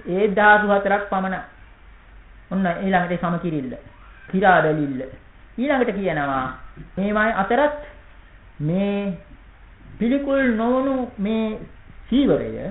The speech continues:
මේ කුණු කයට සම්බන්ධ වෙලා අතිශය පිළිකුල් බවට පත් වෙනවා කියලා අර සිවුරටත් වැඩිය මේ ශරීරය කිලිටි කියන එක ඒ හැටිවිලට දාන පිළිකුල් වශයෙන්.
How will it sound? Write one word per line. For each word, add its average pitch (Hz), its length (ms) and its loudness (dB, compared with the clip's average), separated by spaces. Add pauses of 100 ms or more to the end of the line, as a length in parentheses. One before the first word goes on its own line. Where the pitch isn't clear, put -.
(800)
මේ 185 180 -2
කුණු 202 300 -2
කයට 185 680 -4
සම්බන්ධ 160 600 -4
වෙලා 143 280 -2 (300)
අතිශය 185 520 -6
පිළිකුල් 233 420 -2
බවට 156 320 -2
පත් - 260 -6
වෙනවා 127 340 -10
කියලා 180 400 -2 (400)
අර 185 200 -4
සිවුරටත් 247 600 0
වැඩිය 202 300 0
මේ 208 240 -4
ශරීරය 240 600 0
කිලිටි 202 380 -4
කියන 175 220 -8
එක 165 120 -10
ඒ 175 220 -4
හැටිවිලට 160 500 -6
දාන 143 260 -6
පිළිකුල් 196 360 -4
වශයෙන්. - 320 -10